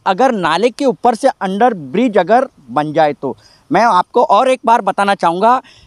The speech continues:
ये, यही वो नाला है जिसके ऊपर यहाँ के सीएम पीडीआई के जो नागरिक हैं उनकी एक ही मांग है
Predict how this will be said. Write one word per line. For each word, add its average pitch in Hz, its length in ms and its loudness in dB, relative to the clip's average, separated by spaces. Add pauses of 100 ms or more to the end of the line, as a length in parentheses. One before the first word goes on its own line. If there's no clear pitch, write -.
(120)
ये, 269 380 2 (240)
यही 247 400 2
वो 277 160 6
नाला 208 400 0
है 240 260 0 (480)
जिसके 220 400 2
ऊपर 254 540 2 (260)
यहाँ 180 300 0
के 277 220 0
सीएम 233 380 0
पीडीआई 202 520 2
के 247 220 0
जो 247 180 2
नागरिक 175 520 -2
हैं 247 100 4
उनकी 175 500 -6
एक 170 200 2
ही 240 80 2
मांग 170 280 0
है 214 160 2